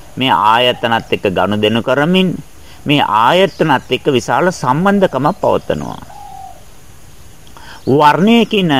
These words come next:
මේ සතර මහා භූතයා තුල තියෙන ධර්මතාවය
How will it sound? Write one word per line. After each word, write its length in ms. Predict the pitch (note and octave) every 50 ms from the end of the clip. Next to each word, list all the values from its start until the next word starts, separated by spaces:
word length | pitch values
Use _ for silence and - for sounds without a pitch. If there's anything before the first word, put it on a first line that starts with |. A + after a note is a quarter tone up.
| A#2+ A2+ G2 - - G#2+ - - - - - -
මේ 400 | - A2+ C3 D#3+ E3 D3+ C3 A2+
සතර 320 | - - C3+ - - E3 F3+
මහා 240 | F#3 F3 D#3 C#3 B2+
භූතයා 460 | B2 B2+ C#3 D3+ - - C#3+ C3+ C3
තුල 200 | - C3+ B2+ A#2 G#2
තියෙන 300 | - A#2+ G#2+ G#2+ F#2+ F2+
ධර්මතාවය 720 | F#2+ F#2+ G2 G#2 A2 A2+ - - B2+ B2+ C3+ D3+ G3